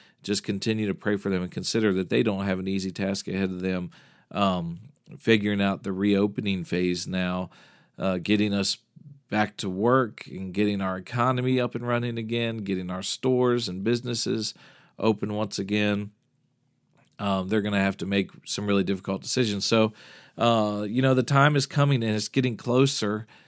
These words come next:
It does seem like the curve is finally flattening out. And it's,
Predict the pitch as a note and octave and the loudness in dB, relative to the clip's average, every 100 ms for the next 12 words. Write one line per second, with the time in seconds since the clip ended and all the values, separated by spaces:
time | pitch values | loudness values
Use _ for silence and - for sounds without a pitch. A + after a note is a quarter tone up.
0 | _ - G2 A2+ B2 A#2+ - B2+ A#2 A2+ | _ -2 0 4 4 2 0 0 0 0
1 | G#2+ G#2+ G2 G2 G2+ G2 G2 F2+ - - | 0 -2 -4 -2 0 -2 -4 -6 -12 -20
2 | - - A#2+ A#2 A#2+ A2 A2+ G#2+ - G#2+ | -20 -4 2 4 4 2 0 -2 -2 0
3 | A2 A2 A2+ - G#2 G#2+ - G#2 G2+ A2 | 0 0 -2 -4 -4 -4 -4 -4 -2 0
4 | C#3 - - - _ _ G2+ G2+ F#2+ F2+ | -2 -6 -16 -20 _ _ -2 0 0 -4
5 | F#2+ - G2 - | -10 -8 -8 -8